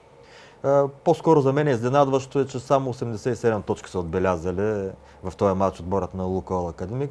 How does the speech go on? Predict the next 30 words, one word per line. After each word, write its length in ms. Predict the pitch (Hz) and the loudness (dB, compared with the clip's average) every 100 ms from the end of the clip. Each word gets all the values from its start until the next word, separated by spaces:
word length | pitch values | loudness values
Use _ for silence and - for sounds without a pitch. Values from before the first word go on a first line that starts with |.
| - | -8
Наистина 720 | 131 139 139 139 135 123 139 | -12 -8 -2 0 0 -2 -6
не 160 | 139 147 | 0 0
толкова 400 | - 123 110 - | 6 6 4 -2
подценяване, 520 | 98 - 143 147 127 117 | -8 -6 -2 -2 -2 2
колкото 420 | 120 107 - 143 - - - | 2 2 -2 -4 -4 -14 2
даване 320 | 113 123 120 | 8 8 6
на 80 | 110 | 2
възможност 580 | 101 104 123 110 117 120 | 0 2 2 2 0 -8
на 100 | 110 | -8
всички 320 | 104 - 104 | -8 -6 -2
играчи 460 | 92 104 95 - | 2 2 0 -4
в 260 | 98 95 92 - | -6 -4 -6 -8
отбора, 360 | 92 92 95 95 | -6 -2 0 0
дванайсетте, 540 | 92 92 90 - 98 | -4 -4 -6 -4 -4
да 120 | 90 | -2
играят 540 | 85 90 110 113 131 139 | -4 0 0 0 -4 -6
и 100 | 135 | -6
оттам 360 | 123 123 104 117 - - | -2 0 0 -4 -20 -20
се 160 | - 185 | -6 -2
е 60 | 143 | -2
получил, 580 | - 156 107 - 127 | -2 -2 -2 0 -2
може 280 | 120 113 87 | 0 -2 -2
би, 160 | 98 120 | -4 -2
лек, 480 | 113 113 - - 107 | 0 -2 -4 -8 -2
а, 220 | 110 104 | -2 -2
така, 440 | - 98 95 90 92 | -4 -2 -2 -4 -6
дисбаланс 580 | 104 104 85 95 85 73 | -6 -4 0 0 -2 -8
в 20 | |
състава. 520 | 85 - 147 131 127 123 - - - | -10 -2 0 0 -4 -8 -20 -20 -10
А, 180 | 139 139 | -8 -6